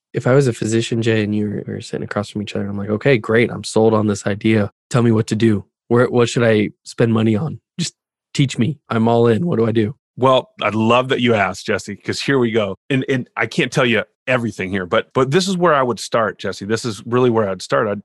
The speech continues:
Speaker 2: I would then say what we should probably do is begin to understand how our patient experience is. And so
Speaker 1: Mm-hmm.
Speaker 2: let's kinda walk through that and document it and get some feedback, and not only from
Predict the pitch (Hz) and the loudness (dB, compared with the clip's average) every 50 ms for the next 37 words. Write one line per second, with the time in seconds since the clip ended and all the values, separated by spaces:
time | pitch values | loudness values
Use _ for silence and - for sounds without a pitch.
0 | _ - 113 123 135 143 135 120 113 117 107 107 104 - - 113 104 101 101 98 | _ -2 2 2 2 2 0 0 -2 -2 0 0 -2 -2 -2 0 0 0 0 -2
1 | 101 107 110 117 107 117 117 110 - 135 127 - - 131 143 160 175 185 156 113 | -4 -2 -2 -2 -2 -2 -6 -6 -6 -6 -6 -4 -4 -4 -4 -2 -2 -4 -4 -2
2 | - 113 101 95 95 - _ - 123 113 110 107 104 98 - - _ _ - 117 | -2 -4 -4 -4 -8 -12 _ -4 0 0 2 2 0 -2 -6 -12 _ _ -2 -2
3 | 117 110 107 135 135 127 139 143 - 117 120 120 117 110 - - - 117 104 95 | -2 0 2 0 2 2 2 0 0 0 0 -2 -2 -2 -4 -4 -2 -2 -2 -2
4 | 92 92 98 - _ _ _ _ - - - - 120 127 143 151 143 123 110 113 | -4 -6 -10 -12 _ _ _ _ -14 -8 -4 -2 0 0 2 2 2 4 4 2
5 | 113 - _ - - 117 107 - 127 123 - - - 139 143 135 - 196 185 - | 0 -2 _ -6 -4 -4 -4 -2 -4 -4 -4 -2 -2 -2 -2 0 -2 -4 -4 -4
6 | - - - _ _ _ - 117 117 117 - 127 120 113 101 101 107 117 135 170 | -6 -12 -20 _ _ _ -2 -2 -2 0 0 0 0 0 0 0 0 0 0 0
7 | - - - - 185 165 131 113 113 117 123 123 - - - 143 151 131 110 98 | -2 -12 -8 -4 -2 -2 0 0 2 0 0 0 -4 -10 -10 -8 -6 -6 -6 -6
8 | 92 98 110 - 120 104 98 107 113 131 139 - - 101 - - - _ _ _ | -6 -8 -10 -8 -8 -4 -2 0 0 0 -2 -6 -16 -20 -20 -20 -20 _ _ _
9 | _ - - 120 117 117 113 - 135 147 - - 170 156 - - 120 113 101 92 | _ -8 -4 -2 -2 -2 0 0 0 0 0 -2 -4 -4 -4 -4 -6 -6 -6 -6
10 | 104 92 95 95 - 104 107 120 139 143 139 127 123 120 117 110 101 - - - | -6 -8 -8 -8 -8 -4 -2 -2 0 0 0 0 0 -2 -2 -4 -6 -8 -12 -6
11 | - 113 104 104 98 95 95 92 | -4 -4 -2 -2 -4 -4 -6 -10